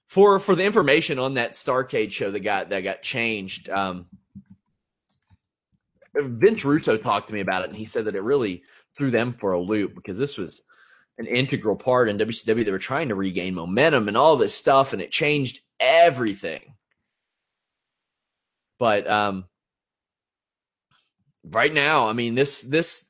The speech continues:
is a rare situation. Like, sometimes in the U F C, you'll see that. A guy will get injured, and then on two weeks later, or two weeks' notice, you'll get a bit of an upgrade. Like, Patrick Cummins,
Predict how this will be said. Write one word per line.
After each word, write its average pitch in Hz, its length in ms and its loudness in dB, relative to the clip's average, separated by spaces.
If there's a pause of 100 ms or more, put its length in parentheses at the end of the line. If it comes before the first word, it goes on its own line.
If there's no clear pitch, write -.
is 151 140 -2
a 143 80 4
rare 139 320 4
situation. 151 680 0
Like, 151 140 -4
sometimes 277 340 -2
in 202 100 -2
the 160 80 -6
U 160 140 2
F 131 100 2
C, - 160 -8
you'll 131 160 -6
see 107 220 -12
that. - 220 -14 (360)
A 120 60 -6
guy 165 220 2
will 262 100 0
get 220 160 0
injured, 151 380 -2
and 135 180 -4
then 165 140 -2
on 143 380 -4 (100)
two 202 240 -4
weeks 170 420 -6
later, 117 480 -2
or 123 100 2
two 175 200 -6
weeks' 151 240 -6
notice, 117 320 -2 (280)
you'll 139 120 -6
get 156 140 4
a 127 40 6
bit 143 140 4
of 127 60 -2
an 123 80 0
upgrade. 117 360 0
Like, 101 160 -2
Patrick 202 380 -2
Cummins, 143 440 -4